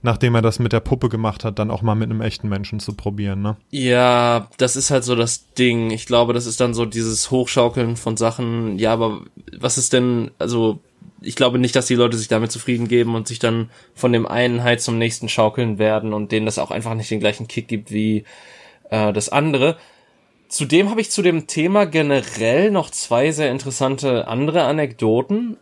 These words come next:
Speaker 2: ähm, die mir grad so einfallen. Nämlich erstens gab's, äh, gibt's momentan einen großen Push gegen Kinderpornografie in Australien. Ähm,
Speaker 1: Mhm.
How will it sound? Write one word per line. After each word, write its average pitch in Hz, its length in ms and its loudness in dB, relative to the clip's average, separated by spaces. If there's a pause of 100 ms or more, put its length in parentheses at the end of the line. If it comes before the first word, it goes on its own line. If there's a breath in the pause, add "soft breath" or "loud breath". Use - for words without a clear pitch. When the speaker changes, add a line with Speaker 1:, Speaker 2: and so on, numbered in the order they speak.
(120)
Speaker 2:
ähm, 131 360 2
die 123 100 -2
mir 131 140 2
grad 123 240 2
so - 140 0
einfallen. 160 680 -2 (220)
Nämlich 127 600 0
erstens 180 920 0
gab's, 123 540 0
äh, 113 420 0
gibt's 117 300 -4
momentan 123 600 2
einen 110 400 -2
großen 120 400 -2
Push - 340 -2
gegen 143 300 0
Kinderpornografie 139 800 0
in 123 100 0
Australien. 117 1000 -2 (880 loud breath)
Ähm, 127 480 4
Speaker 1:
Mhm. 127 180 0